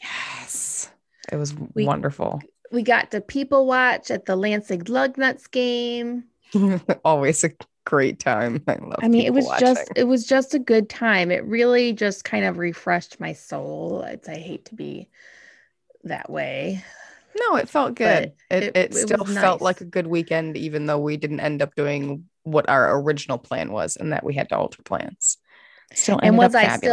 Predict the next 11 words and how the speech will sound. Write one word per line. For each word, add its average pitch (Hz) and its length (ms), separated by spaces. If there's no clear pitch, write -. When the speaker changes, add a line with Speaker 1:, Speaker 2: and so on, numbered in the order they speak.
Speaker 1:
fabulous. 214 300
Speaker 2:
exhausted 185 840
and 185 200
ready, 185 300
not 190 240
ready 185 240
to 170 100
work 190 220
this 262 180
morning? 294 300
Yep. 170 600